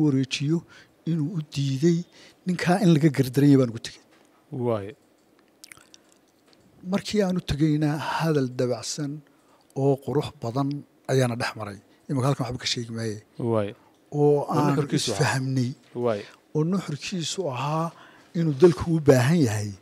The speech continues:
Speaker 1: qof kala xidhnaantan kala xidhaa isu fura.
Speaker 2: Waay.
Speaker 1: Oo wax badan oo lagu kala cabanayay
Speaker 2: Mm.
Speaker 1: ayuu ka garaabay. Dabadeedna waxaan u arkayba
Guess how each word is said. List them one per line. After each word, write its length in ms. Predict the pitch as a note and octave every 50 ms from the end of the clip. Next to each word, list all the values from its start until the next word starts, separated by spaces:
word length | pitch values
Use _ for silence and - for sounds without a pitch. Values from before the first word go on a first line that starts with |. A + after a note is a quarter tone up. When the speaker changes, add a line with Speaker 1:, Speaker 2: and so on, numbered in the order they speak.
| _ _ _ _ _ _ _ _ _ _ _ _ _ _ _ _ _ _ - _ _ _ _ _ _ _ _ _ _ _ _ _ -
Speaker 1:
qof 200 | - F3+ F3 - -
kala 200 | - D#3 C#3+ C3+
xidhnaantan 540 | - - C#3+ C3+ D3+ F3 F3+ D#3+ - G#3 D#3+
kala 220 | - - C3+ A#2+
xidhaa 300 | A2 - - B2 A2+ A2 A#2 - _ _
isu 180 | - - F3+
fura. 260 | - - - - - - - _ _ _ _ _ _ - _ _
Speaker 2:
Waay. 300 | B2 A2+ A#2 A2+ G#2 F#2+ F#2+ - - _ _ _ _ _ _ - - - - - - - - -
Speaker 1:
Oo 140 | - C#3+ D3+
wax 100 | F3+ E3+ -
badan 260 | - E3 D3+ E3+ E3
oo 60 | E3
lagu 160 | D#3+ D#3 E3+
kala 200 | - - C#3+ C3 B2
cabanayay 480 | B2+ B2 C#3 D3+ C#3 A#2+ A2 G#2+ G#2 A2 G#2+
Speaker 2:
Mm. 220 | - A#2 A#2 C3 C3 - - _ _ _ _ _ _ _
Speaker 1:
ayuu 180 | D#3 D#3 E3 D3+
ka 120 | - -
garaabay. 440 | C#3 - C3+ B2+ A#2+ A2+ A2 G#2+ G#2+ A2+ - _ _ _ _ _ _ _ _ _ _ _ _ _ _ _ _ _ _ _ _ _ _ _ _ _ _ _ _ _ _ _ _ _ _ -
Dabadeedna 720 | D#3 D3+ C#3+ D3 C#3+ C#3+ C#3+ D3 C#3+ C#3+ D#3 E3+ F3+ F3 F3 F3+ - - _ _
waxaan 340 | F#3+ F#3 - - D#3+ E3+
u 60 | F3+ -
arkayba 560 | E3+ C#3+ - - - C#3+ C3 C3 D3 D#3